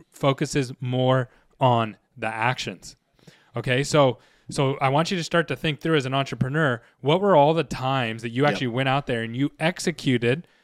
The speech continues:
Speaker 1: at a, a, a, um, strategy at a high level, you came up with all the best ideas, and then how many of those ideas actually came to fruition from execution?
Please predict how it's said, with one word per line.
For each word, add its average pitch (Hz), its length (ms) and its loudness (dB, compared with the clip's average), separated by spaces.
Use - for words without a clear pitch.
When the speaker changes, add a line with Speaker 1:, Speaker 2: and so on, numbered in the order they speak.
Speaker 1:
at 135 180 2
a, 127 380 0
a, 131 560 0
a, - 40 -6
um, 117 300 -4
strategy 165 560 0
at 120 60 2
a 120 60 0
high 147 160 2
level, 135 500 2
you 127 100 -6
came 156 160 -2
up 139 100 -2
with 131 120 -4
all 135 120 4
the 135 100 -2
best 135 240 2
ideas, 131 480 2
and 143 120 -4
then 143 120 0
how 139 180 0
many 175 180 0
of 147 60 -2
those 143 160 0
ideas 131 460 -2
actually 131 360 -4
came 123 340 -8
to 113 100 -12
fruition 110 680 -4
from 123 220 -6
execution? 123 720 -4